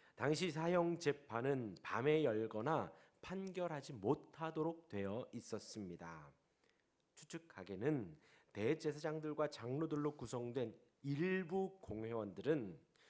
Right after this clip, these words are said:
정식 공회에서 채택할 사형에 해당하는 죄목을 찾기 위하여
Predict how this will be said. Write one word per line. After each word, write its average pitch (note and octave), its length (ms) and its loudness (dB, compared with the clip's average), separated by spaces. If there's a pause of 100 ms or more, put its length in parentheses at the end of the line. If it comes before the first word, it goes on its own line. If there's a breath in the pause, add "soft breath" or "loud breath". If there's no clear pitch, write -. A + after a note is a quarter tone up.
(220 loud breath)
정식 C#3 580 -2
공회에서 C#3+ 880 -2
채택할 C#3 920 2 (300 loud breath)
사형에 F#3 560 2
해당하는 E3 440 4
죄목을 C3+ 540 -2
찾기 E3 640 -8
위하여 G2 720 -2